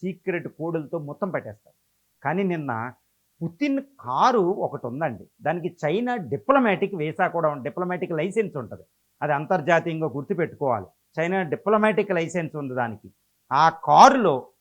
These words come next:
మోడీ కోసం, ఆ కారు పేరు ఏమీ కాదండి,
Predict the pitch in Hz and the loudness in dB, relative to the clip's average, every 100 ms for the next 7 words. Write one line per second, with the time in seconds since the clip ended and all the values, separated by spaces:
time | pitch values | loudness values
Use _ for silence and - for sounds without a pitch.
0 | _ _ _ 113 117 143 254 294 254 170 | _ _ _ -10 -2 4 6 6 2 -2
1 | 143 - 220 - _ _ _ _ - 143 | -4 -6 -14 -18 _ _ _ _ -8 -8
2 | - 151 214 226 175 190 190 175 196 175 | 2 6 6 6 4 6 6 4 2 2
3 | 151 147 120 | 2 0 -4